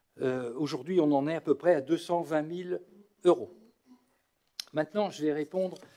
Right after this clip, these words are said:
en parallèle à madame Géhin. Euh, vous ne voulez pas parler de rumeurs, mais ce que vous écrivez ne fait que sous-entendre des rumeurs mal placées.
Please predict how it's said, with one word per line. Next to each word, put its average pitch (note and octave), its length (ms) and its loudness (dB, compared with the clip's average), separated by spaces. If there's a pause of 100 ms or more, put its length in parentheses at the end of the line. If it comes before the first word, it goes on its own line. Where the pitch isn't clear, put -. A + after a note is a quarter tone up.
(160)
en C#3+ 120 0
parallèle D3+ 440 0
à A#2+ 60 -6
madame D#3 260 -6
Géhin. A2+ 300 -10 (1300)
Euh, C#3 500 -2 (720)
vous F3+ 180 -2
ne F#3+ 80 2
voulez F3+ 220 8
pas G#3+ 180 6
parler F3+ 360 2
de D#3 100 6
rumeurs, B2+ 640 4 (1200)
mais D3 80 -2
ce - 80 -6
que A3+ 80 4
vous G3 220 4
écrivez G3 520 -2
ne E3+ 140 6
fait A3+ 220 2
que E3 140 0
sous-entendre G3 920 4
des C#3 180 4
rumeurs C3 480 0
mal F3+ 240 4
placées. - 420 2